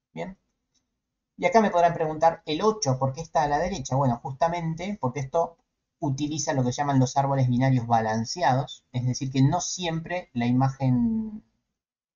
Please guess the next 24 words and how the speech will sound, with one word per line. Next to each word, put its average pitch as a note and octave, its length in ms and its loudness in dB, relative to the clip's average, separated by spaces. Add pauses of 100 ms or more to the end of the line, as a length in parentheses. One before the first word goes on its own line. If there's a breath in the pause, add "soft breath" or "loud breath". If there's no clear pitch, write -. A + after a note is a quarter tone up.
(160)
eh, A2 160 -6
primera B2+ 420 0
que C3 60 -4
uno B2+ 200 4
ve C#3+ 300 -4
es - 360 -8
exactamente B2+ 580 -2
lo A2+ 100 -4
que A#2+ 60 -6
uno B2+ 140 -2
piensa. D#3+ 440 -6
¿Por B2 160 -4
qué? D3+ 140 -6
Porque B2+ 160 -6
están D3 460 -2
las C3+ 380 0
reorganizaciones, C#3+ 1080 -2
que - 100 -12
es A#2+ 80 -6
lo C3 60 -6
que B2 60 -8
está C3 160 -6
pasando B2 280 -2
internamente. A#2+ 800 0